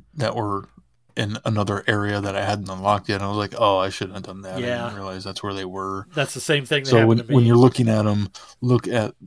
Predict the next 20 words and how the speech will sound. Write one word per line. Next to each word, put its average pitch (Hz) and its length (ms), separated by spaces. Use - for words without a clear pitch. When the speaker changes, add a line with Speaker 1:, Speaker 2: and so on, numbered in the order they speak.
Speaker 1:
the 107 320
little 104 420
logo 104 560
n-, 104 340
underneath 104 520
their 95 160
name. 98 340
It - 100
will 113 80
show 107 220
you 98 200
what 101 380
area 104 380
they're 92 320
in, 95 480
so - 220
you 98 140
can 101 220
m-, - 40
help - 240